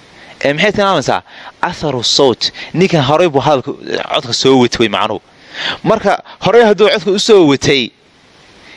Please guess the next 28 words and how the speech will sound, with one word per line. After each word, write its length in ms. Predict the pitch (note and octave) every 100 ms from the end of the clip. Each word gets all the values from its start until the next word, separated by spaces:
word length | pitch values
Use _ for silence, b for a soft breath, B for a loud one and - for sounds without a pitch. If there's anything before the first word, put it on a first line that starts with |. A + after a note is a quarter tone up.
| -
kelmadda 480 | F#3 F3+ A3+ G3 G#3+
marka 240 | G3+ F#3+
sawt 340 | - A3+ G3+
ahay, 360 | - C#3+ C3+ G2+ _ B B B _ -
ma 160 | E3+
lagu 260 | A3 G#3+ G#3+
buuxin 500 | F3 F#3 F3 G#3 G3
karo 280 | E3 E3+ D#3
an 200 | - F#3+
iyo 240 | E3 D#3 D#3
ficil 280 | - D3 D3+
laguma 220 | C#3 E3
buuxin 340 | C3+ C3 C3+
karo. 200 | A#2+ A#2 - B B B
Ilaan 180 | F3 F3
an 60 | A#3
iyo 100 | A3
ficil 180 | A3+ G3+
haddii 180 | F3+ G3
lagu 140 | G3+ G#3
buuxin 260 | E3+ F#3+
karo, 120 | F#3
macnuhu 180 | F3 G3+
waxa 160 | G3+ F3+
weeye, 320 | E3+ F3 G3 B B -
wax 160 | G3 -
hadda 300 | G3+ E3+ E3
bilaabanaya 760 | D#3+ D#3+ D#3+ D#3+ F#3 F3 D#3